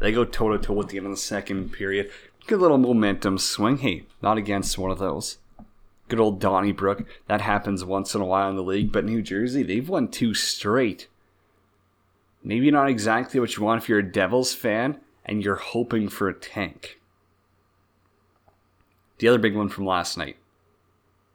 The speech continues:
What is going on in Leafland? I thought they were good under Sheldon, Sheldon Keefe. How do you lay an egg in Florida? Eight four. The Leafs get crushed by the Panthers.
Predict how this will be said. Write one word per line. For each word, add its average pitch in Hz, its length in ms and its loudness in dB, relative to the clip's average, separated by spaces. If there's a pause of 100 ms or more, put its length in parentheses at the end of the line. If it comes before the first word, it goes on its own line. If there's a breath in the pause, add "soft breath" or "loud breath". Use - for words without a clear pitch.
(560)
What 98 480 0
is 101 240 -2
going 104 380 0
on 104 200 2
in 113 180 0
Leafland? 98 600 0
I 107 80 6
thought 127 200 2
they 123 100 4
were 110 120 2
good 110 160 2
under 117 220 4
Sheldon, 98 460 -2
Sheldon 101 420 -2
Keefe. 90 400 -8 (800)
How - 180 0
do 139 60 4
you 120 140 4
lay 110 200 2
an 101 100 2
egg 107 260 0
in 90 120 -2
Florida? 101 760 0 (480)
Eight 127 300 -4
four. 113 640 0 (380)
The 101 80 -4
Leafs 113 320 0
get - 340 -2
crushed 104 840 -2
by 98 160 4
the 92 100 -2
Panthers. 85 720 -8